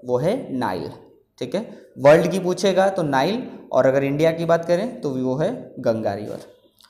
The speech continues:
Eighth number देखिए, "Water gets frozen at the temperature of zero degree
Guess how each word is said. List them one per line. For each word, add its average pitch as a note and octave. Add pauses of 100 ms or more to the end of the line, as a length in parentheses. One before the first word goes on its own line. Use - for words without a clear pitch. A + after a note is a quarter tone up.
(160)
Eighth D#3
number D#3+
देखिए, D#3 (320)
"Water D#3+
gets F3 (140)
frozen E3 (120)
at D3+
the D3
temperature C#3+
of E3+
zero C#3+
degree D3